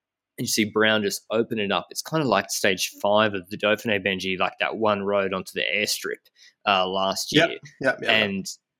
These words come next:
Speaker 1: Brown opens it up early and she gaps it, Shabby off the wheel. And we can see it's already done. The strongest of those riders. And, yeah, she just wanted to go for a long sprint and she was way stronger. She's been incredible this year, Grace Brown. I think she's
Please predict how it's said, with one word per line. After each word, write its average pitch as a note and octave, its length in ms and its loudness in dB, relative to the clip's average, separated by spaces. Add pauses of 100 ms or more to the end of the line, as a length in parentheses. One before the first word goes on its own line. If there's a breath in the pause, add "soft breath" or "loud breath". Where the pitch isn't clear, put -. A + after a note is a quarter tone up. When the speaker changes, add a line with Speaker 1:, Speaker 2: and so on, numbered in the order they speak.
(460)
Speaker 1:
Brown B2 240 6
opens G#2+ 240 2
it G2+ 80 6
up G2 140 2
early F#2+ 300 2
and G2+ 120 2
she - 160 0
gaps - 400 0
it, E2+ 100 -10 (140)
Shabby F2+ 480 -2 (100)
off - 180 -4
the F#2+ 80 -6
wheel. F2 320 -4 (120)
And F2 340 -4
we A2 140 0
can G2+ 160 -6
see G2 160 0
it's F#2 200 -2
already F#2 520 -4
done. F2+ 300 -2 (220 soft breath)
The A2+ 120 -2
strongest G2+ 640 0
of F#2 200 -4
those G2 300 0
riders. F#2 600 0
And, F2+ 500 -4
yeah, F#2 180 -4 (100)
she - 100 -12
just D3+ 180 -10
wanted F#2 200 -10
to G2+ 60 -12
go G2 120 -2
for - 140 -4
a G#2+ 60 4
long G#2 200 0
sprint B2+ 460 -2
and A#2+ 120 -2
she B2 160 0
was A#2 200 -2
way A2 160 4
stronger. A#2 420 0
She's - 240 -2
been - 240 -2
incredible G#2 440 0
this F#2+ 220 -2
year, G2+ 220 2 (320 loud breath)
Grace F3 300 -2
Brown. G2+ 240 4
I B2+ 140 4
think C#3 200 2
she's F#2+ 540 0